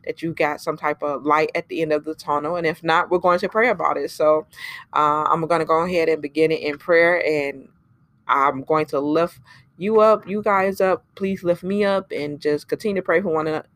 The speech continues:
to continue to pray for one another. So, dear Heavenly Father, I thank you for this day. I know this is, like, my fifth or sixth prayer, but you, you can pray unlimited. I know you listen to each and every la-,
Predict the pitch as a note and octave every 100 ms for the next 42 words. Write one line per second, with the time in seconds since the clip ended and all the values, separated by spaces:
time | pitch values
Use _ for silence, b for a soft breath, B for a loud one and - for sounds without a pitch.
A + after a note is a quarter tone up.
0 | _ _ - E3+ G3 A3 G3+ F3 E3 -
1 | - C3+ C#3 - - - _ B B B
2 | B - F3 E3 F3+ G#3+ F#3+ F#3+ - D#3+
3 | E3 D#3+ - D#3 D#3+ - F3+ D3+ D3+ D#3+
4 | E3+ E3 F#3+ - _ _ _ _ _ _
5 | _ _ - D3+ D3+ D#3 D#3 D3+ - C#3+
6 | - D#3+ - - C#3+ - - G3 G#3 D3+
7 | F3 - B B B _ _ F3+ G3+ F3
8 | D3+ - F#3+ E3 C#3 D3 D3+ C#3+ B2 -
9 | C#3+ D3 D3 C#3+ D3 - - - E3 C#3
10 | C#3 C3+ - _